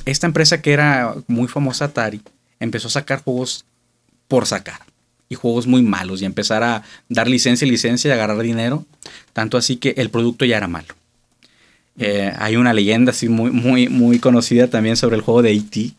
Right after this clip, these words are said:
Speaker 1: Que
Speaker 2: resultó
Speaker 1: incluso
Speaker 2: ser real, ¿verdad?
Speaker 1: que estaban enterrados, o sea, los enterraron, donde fue un fraude, fue un juego muy esperado, la película fue un éxito, y, y eso fue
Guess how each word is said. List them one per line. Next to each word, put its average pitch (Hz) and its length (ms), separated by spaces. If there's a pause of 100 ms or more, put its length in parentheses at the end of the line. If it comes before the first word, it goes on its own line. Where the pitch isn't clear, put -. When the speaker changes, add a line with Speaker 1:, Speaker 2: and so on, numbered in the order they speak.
(360)
Speaker 1:
Que 123 100
Speaker 2:
resultó 117 200
Speaker 1:
incluso 117 280
Speaker 2:
ser 131 80
real, 110 300
¿verdad? 110 280
Speaker 1:
que 127 120
estaban 131 460
enterrados, 123 720
o 143 40
sea, 127 100
los 117 100
enterraron, 113 420
donde 110 140
fue 120 140
un 131 80
fraude, 113 480
fue 120 100
un 117 60
juego 117 160
muy 120 120
esperado, 104 680 (180)
la 107 120
película 107 400
fue 107 140
un 104 120
éxito, 107 500 (480)
y, 98 540 (120)
y 107 200
eso 113 240
fue 123 220